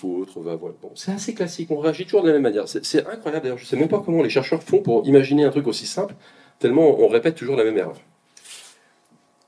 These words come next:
Et puis à un moment donné, on a souvent un chercheur, un plus jeune, parce que les vieux, ils innovent plus rien du tout, donc, euh, c'est souvent un... Mais moi le premier, hein, je me mets dans la catégorie. Et donc souvent, on a, on a un petit jeune qui va remettre en cause un peu la,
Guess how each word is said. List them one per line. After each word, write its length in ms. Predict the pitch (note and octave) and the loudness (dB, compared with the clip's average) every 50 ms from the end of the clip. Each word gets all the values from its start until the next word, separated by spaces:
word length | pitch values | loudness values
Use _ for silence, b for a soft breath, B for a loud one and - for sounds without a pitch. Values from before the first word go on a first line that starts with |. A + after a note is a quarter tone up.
| _ _ _ _ _ _ _ | _ _ _ _ _ _ _
Et 120 | - C3+ C#3 | 2 2 2
puis 240 | C#3 - F#3+ G#3 | 2 2 2 4
à 20 | E3 | 4
un 40 | B2 | 6
moment 160 | A#2 A2+ G#2 | 6 6 6
donné, 220 | G#2+ A#2+ D#3+ G#3 | 6 8 8 8
on 140 | G#3+ E3 C3+ | 8 8 6
a 460 | B2 B2 A#2+ A2 G#2 G2+ G2 F#2+ F#2 - - _ | 4 2 2 2 2 2 0 0 -2 -6 -14 _
souvent 320 | - - - B2+ A#2+ B2 A#2 | -20 -18 -12 -4 0 0 0
un 20 | |
chercheur, 400 | G#2 - A#2 - - - F2+ F2+ | 0 0 -4 -2 0 0 0 0
un 80 | - E2+ | -2 -4
plus 160 | - - G#2+ | -6 -8 -4
jeune, 220 | G#2 A#2 C3+ D#3 | 0 0 0 0
parce 120 | E3 - - | -2 -6 -8
que 80 | - | -6
les 100 | G#2 F#2 | -6 -6
vieux, 280 | F2+ F#2 G#2+ G#2+ G2+ F#2 | -4 -2 -2 -2 -2 -4
ils 200 | F2 E2 E2 F2 | -8 -14 -16 -8
innovent 200 | F#2 F2+ E2+ - | -6 -6 -6 -8
plus 120 | - - F2+ | -6 -6 -4
rien 120 | D#2 E2 | -4 -4
du 120 | E2 E2+ F#2 | -6 -8 -10
tout, 160 | - D#3+ E3+ | -12 -12 -10
donc, 180 | E3+ - - - - | -8 -8 -10 -8 -8
euh, 80 | E2 | -10
c'est 160 | D#2+ - - | -10 -10 -12
souvent 240 | - - G#2+ G2+ G2 | -8 -6 -4 -2 0
un... 640 | F#2+ F2+ F2 E2+ E2+ E2 D#2+ - - - - - - - | -2 -2 -4 -6 -8 -8 -10 -12 -14 -16 -16 -16 -2 6
Mais 140 | A#2+ A2+ A2+ | 8 8 12
moi 140 | A#2+ C3+ | 12 12
le 80 | C3 B2+ | 12 12
premier, 260 | - C#3 C3+ D3 E3 | 8 8 8 8 8
hein, 140 | D3+ C#3 C#3 D#3 - | 4 -2 -4 -6 -8
je 80 | C3 | -6
me 100 | A2 G#2 | -4 -4
mets 60 | G#2 | -4
dans 160 | G2+ G#2 G#2+ G2+ | 2 2 2 2
la 80 | - | 4
catégorie. 420 | - A2+ G#2 G#2 F#2 F#2+ A#2+ D#3+ - - - - - | 2 0 0 2 2 2 2 0 0 -6 -16 0 2
Et 80 | - B2 | 6 8
donc 180 | C#3+ E3 E3 | 8 8 8
souvent, 220 | - F3+ E3 F#3+ G#3 | 6 6 10 12 12
on 80 | F3 | 12
a, 160 | C3 A#2 G#2+ - - | 12 6 6 4 2
on 180 | - A#2+ A#2+ A#2+ | 4 6 8 8
a 60 | B2 | 8
un 80 | A#2+ | 6
petit 160 | A2+ - - - | 6 4 -6 0
jeune 200 | - F3 F#3+ G3+ | 2 2 2 2
qui 120 | - - | 2 2
va 100 | G#2+ G#2 | 2 4
remettre 320 | G#2 A#2+ C3+ D3 D3+ - | 6 8 8 8 8 8
en 80 | A#2+ G#2 | 4 2
cause 240 | - C3 C3 A2+ G2+ | 4 2 0 2 0
un 60 | F2+ | -2
peu 160 | - - G#2+ | 0 -2 -2
la, 200 | F#2+ E2+ D#2 - | -2 -2 -6 -10